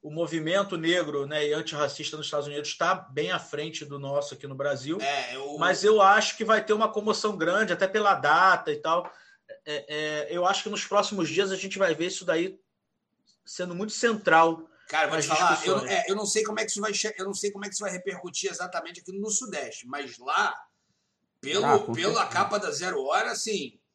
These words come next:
Speaker 2: é, é um negócio, eu não, acho que eu nunca tinha visto isso, assim.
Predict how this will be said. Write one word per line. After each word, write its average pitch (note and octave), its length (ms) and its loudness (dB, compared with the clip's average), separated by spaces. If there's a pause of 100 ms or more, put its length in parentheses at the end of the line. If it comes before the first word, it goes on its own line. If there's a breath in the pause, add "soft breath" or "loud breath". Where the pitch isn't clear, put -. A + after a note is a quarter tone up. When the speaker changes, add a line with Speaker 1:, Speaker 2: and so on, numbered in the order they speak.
(240)
Speaker 2:
é, C#3 100 -2
é D#3+ 200 -2
um F3 100 2
negócio, F#3+ 840 -2 (100)
eu C3+ 80 -10
não, F3+ 140 -10
acho - 240 -4
que D#3+ 380 -10 (380)
eu B2+ 100 -18
nunca E3+ 200 -6
tinha A3 180 -2
visto G3 400 -4
isso, E3 280 -2
assim. A#2+ 200 -12